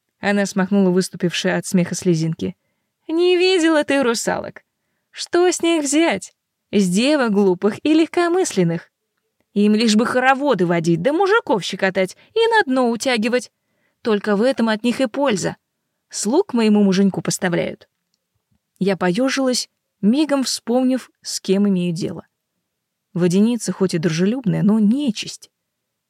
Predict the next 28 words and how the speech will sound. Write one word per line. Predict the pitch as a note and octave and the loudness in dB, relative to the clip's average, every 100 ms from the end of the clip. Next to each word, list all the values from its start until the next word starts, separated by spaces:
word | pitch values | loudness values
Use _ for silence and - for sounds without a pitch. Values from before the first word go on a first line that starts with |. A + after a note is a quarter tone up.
| _ | _
Странно | - - F#3+ B3 G3 | -14 -4 0 2 2
тогда, | - E3 F3 G3+ | 0 -2 0 -2
почему | - - F3+ G3+ | -4 -2 2 2
амулеты | - F#3+ F#3 G#3+ G#3 | 0 -2 0 -2 -2
Яги | F3 E3 D#3+ F3+ C#4 G3+ _ _ - | -4 -4 -4 -2 -4 -4 _ _ -8
о | E3 | -6
себе | - F3 G3 | -2 0 2
не | A3+ | 2
напомнили, | B3 - D#4+ A#3 E3 D#3 - _ _ _ _ - | 0 -4 0 2 2 -2 -10 _ _ _ _ -6
позволили | E3+ E3+ F3 D#3+ D#3 | -2 0 2 2 -2
под | - D3+ | -4 -4
водой | D#3+ D#3 G3 F3+ | -4 0 0 0
из | - | -2
тропы | - E3 - C4 | -6 -6 -4 -4
сойти | F3+ D#3+ E3+ D#3 _ _ _ _ | -4 -4 -6 -8 _ _ _ _
за | - D#3+ | -6 -2
её | D#3+ D#3 E3+ D#3+ | 0 0 0 0
неимением | E3 F#3 E3 D3 D3+ - _ _ | 0 0 0 -4 -10 -12 _ _
и | G#3 | -2
помощь | F#3+ - B3+ B3+ F#3+ - | -2 -2 0 0 0 -4
у | - | -6
подводных | F3 E3 G3 G#3 G#3 | -6 -2 0 2 2
жителей | C#4 - D3+ | 0 -2 -8
принять. | - - G#2+ - - _ _ _ _ _ _ _ - | -8 -12 -14 -18 -20 _ _ _ _ _ _ _ -14
Словно | - B3 A3+ | -4 0 2
почувствовав | G#3 G#3 B3+ A#3+ - G3 F3 | 2 -2 -2 -4 0 0 0
мои | F3+ F3 | 0 2
сомнения, | E3+ F3 G3+ C#4 C4+ A#3+ | 0 0 0 0 0 0